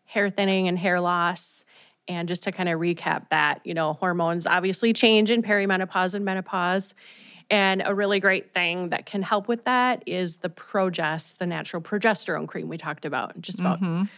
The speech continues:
Speaker 1: twenty milligrams per day, twenty, maybe forty. There's
Speaker 2: Mm-hmm.
Speaker 1: really good instructions that come with it.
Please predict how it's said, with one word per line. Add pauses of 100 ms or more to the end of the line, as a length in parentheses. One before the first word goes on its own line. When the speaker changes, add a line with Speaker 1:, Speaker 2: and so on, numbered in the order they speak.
(180)
Speaker 1:
twenty
milligrams
per
day,
twenty,
maybe
forty. (180)
There's
Speaker 2:
Mm-hmm.
Speaker 1:
really
good
instructions
that
come
with
it.